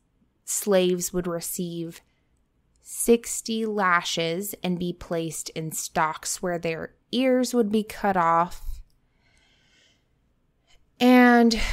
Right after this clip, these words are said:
for minor offenses, such as socializing with whites, again, we see this, like, intentional incentivizing of isolation and division between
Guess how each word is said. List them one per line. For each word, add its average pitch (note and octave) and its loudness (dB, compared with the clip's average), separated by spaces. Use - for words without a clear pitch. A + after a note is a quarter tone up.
for B3+ 2
minor B3 2
offenses, D#3 -4
such - -4
as D#3+ -4
socializing A3+ 2
with C#4 2
whites, D#3+ -2
again, F3+ 0
we E3 -6
see E3+ -6
this, D#3+ -8
like, C#3+ -10
intentional D#3+ -6
incentivizing D3 -6
of D#3+ -4
isolation F3 -2
and D#3 -6
division D#3 -6
between D3+ -6